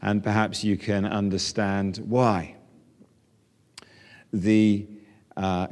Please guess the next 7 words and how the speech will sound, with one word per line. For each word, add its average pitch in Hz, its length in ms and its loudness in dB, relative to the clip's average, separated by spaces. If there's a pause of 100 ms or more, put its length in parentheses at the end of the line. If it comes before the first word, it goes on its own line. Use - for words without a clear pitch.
courage 117 800 4
is 98 460 4
breathtaking. 104 1000 2 (320)
The 107 140 2
skills 104 920 4
are 104 300 2
extraordinary. 104 1200 2